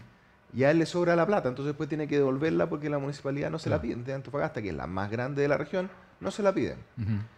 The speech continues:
Speaker 1: Entonces, conmigo las cosas van a ser di-, distintas. Van a decir, "Por favor, dejen de pedirnos más plata, porque ya suficiente para Antofagasta, le vamos a pedir, no,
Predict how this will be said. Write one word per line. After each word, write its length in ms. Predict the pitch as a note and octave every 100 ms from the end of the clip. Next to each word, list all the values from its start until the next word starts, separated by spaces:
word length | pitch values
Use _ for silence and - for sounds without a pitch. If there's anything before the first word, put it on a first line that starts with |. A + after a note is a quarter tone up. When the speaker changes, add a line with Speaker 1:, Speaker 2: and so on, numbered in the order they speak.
| _ _
Speaker 1:
Entonces, 380 | B2+ B2+ C#3 C#3 - - - - - C3+ -
conmigo 460 | D3+ E3+ F#3+ F3+
las 100 | E3
cosas 180 | D#3+ E3 D#3+
van 60 |
a 20 | D#3+
ser 200 | D3+ D3+
di-, 100 | D3+
distintas. 420 | D3 D#3+ D3+ D3
Van 20 | C#3+
a 20 |
decir, 160 | C#3 C#3
"Por 100 | C3
favor, 340 | A2+ C3+ D3
dejen 280 | D3 D3+ C#3+
de 80 | C3
pedirnos 360 | C3 C#3 C#3
más 160 | C#3 B2
plata, 260 | - - A#2
porque 240 | A#2 A#2+
ya 200 | A2+ A2 - C#3+ - -
suficiente 480 | - C#3+ E3 F#3+ D3+
para 100 | C#3+
Antofagasta, 420 | A#2+ A2+ - A2+
le 80 | B2
vamos 160 | A#2+
a 80 | A2 A#2+
pedir, 120 | A2+
no, 120 | A2